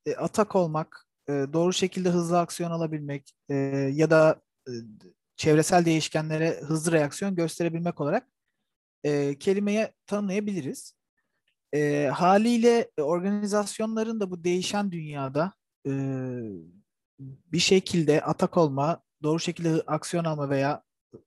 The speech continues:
değişkenlere hızlı reaksiyon göstermeye ihtiyacına karşılık olarak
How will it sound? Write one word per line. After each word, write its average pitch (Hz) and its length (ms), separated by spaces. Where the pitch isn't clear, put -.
değişkenlere 156 580
hızlı 160 260
reaksiyon 160 440
göstermeye 156 600
ihtiyacına 156 680
karşılık 170 500
olarak 151 380